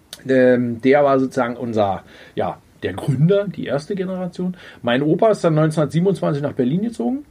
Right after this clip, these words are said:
der Oma wegen, die Liebe. Ja, äh, und seit neunzehnhundertsiebenundzwanzig sind wir hier in Berlin. Äh, Oma und Opa,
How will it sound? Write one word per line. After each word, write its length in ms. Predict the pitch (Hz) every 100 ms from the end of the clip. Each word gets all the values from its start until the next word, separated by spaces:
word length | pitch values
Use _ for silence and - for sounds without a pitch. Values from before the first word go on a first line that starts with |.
| -
der 160 | 135
Oma 400 | 131 135 190 208 240 _ -
wegen, 420 | 165 202 233 240 -
die 80 | 139
Liebe. 300 | 127 143 208 240 - -
Ja, 180 | - 226 -
äh, 380 | 156 165 160 156 156 - - -
und 220 | 165 160
seit 220 | 156 151
neunzehnhundertsiebenundzwanzig 1120 | 160 156 156 147 170 160 156 107 156 240 214
sind 180 | 170 170
wir 80 | 175
hier 140 | 156
in 100 | 151
Berlin. 320 | 160 131 101 - - -
Äh, 60 |
Oma 500 | 120 127 156 151 156
und 240 | 143 143 147
Opa, 400 | 156 165 156